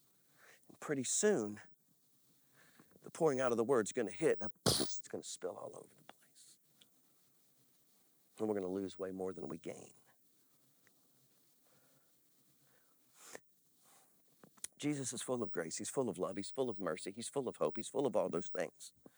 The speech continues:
But he also told the parable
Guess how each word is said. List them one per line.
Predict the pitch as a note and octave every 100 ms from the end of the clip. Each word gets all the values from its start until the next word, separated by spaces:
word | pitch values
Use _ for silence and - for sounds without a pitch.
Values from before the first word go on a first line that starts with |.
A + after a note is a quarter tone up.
| _ _ _ _ _ _ _ _ - - _ _ _ -
But | B2
he | C3
also | C#3 - C3
told | G#2+ D#3+ D3+ A#2+
the | G#2
parable | - D#3 A#2+ F#2